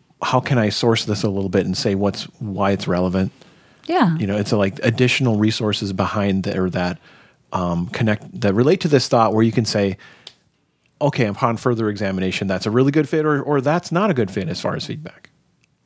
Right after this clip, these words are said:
Speaker 2: Mm-hmm.
Speaker 1: Because that's, that's the other aspect too, is because, because you've requested it and then re-, have received it, that doesn't mean you need to accept it.
Speaker 2: Yeah, just throw it.
Speaker 1: Yeah.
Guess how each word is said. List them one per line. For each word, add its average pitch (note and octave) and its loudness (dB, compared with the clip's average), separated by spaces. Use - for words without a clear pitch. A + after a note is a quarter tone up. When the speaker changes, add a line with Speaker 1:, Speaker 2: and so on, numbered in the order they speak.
Speaker 2:
Mm-hmm. A3 6
Speaker 1:
Because B2+ 2
that's, C3+ 2
that's B2+ 2
the A#2+ 4
other A#2+ 4
aspect G2 -4
too, D#3 4
is G2 2
because, F#2+ -2
because A2+ 2
you've A2+ 2
requested G#2 0
it F#2+ 0
and F#2+ 2
then F#2 2
re-, F#2 0
have F#2+ 0
received F#2 -2
it, F#2+ -2
that G2+ -6
doesn't G2 -2
mean F#2+ -4
you G2+ -2
need - -2
to - -6
accept - -6
it. - -14
Speaker 2:
Yeah, D#3 0
just - 0
throw D3 2
it. C#3+ -4
Speaker 1:
Yeah. D3 4